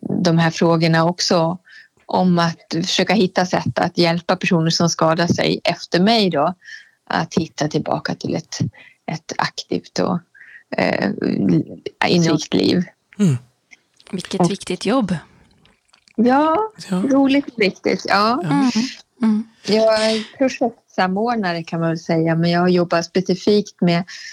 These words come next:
Speaker 1: flera projekt som handlar om att höja kunskapsnivån. Eh, både f-, hos personer som själva drabbas av en ryggmärgsskada, anhöriga och sen har vi jobbat mycket kring föräldraskap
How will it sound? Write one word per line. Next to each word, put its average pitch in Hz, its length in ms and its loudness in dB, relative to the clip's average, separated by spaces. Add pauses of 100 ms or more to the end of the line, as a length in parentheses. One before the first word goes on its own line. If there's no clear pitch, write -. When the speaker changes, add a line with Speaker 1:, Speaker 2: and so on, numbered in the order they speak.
(260)
Speaker 1:
flera 170 200 2
projekt 165 600 -2
som 175 100 0
handlar 165 220 2
om 165 80 4
att 160 100 -2
höja 165 420 0
kunskapsnivån. 180 1300 0 (500)
Eh, 160 220 4
både 175 340 2
f-, 170 80 -2 (400)
hos 180 260 2
personer 180 420 2
som 180 180 0
själva 180 500 2
drabbas 185 440 0
av 196 60 2
en 185 80 4
ryggmärgsskada, 180 840 0 (340)
anhöriga 175 1080 2
och 170 240 0 (400)
sen 185 100 0
har 190 60 4
vi 180 60 4
jobbat 180 220 2
mycket 175 300 0
kring 165 140 -4
föräldraskap 160 920 0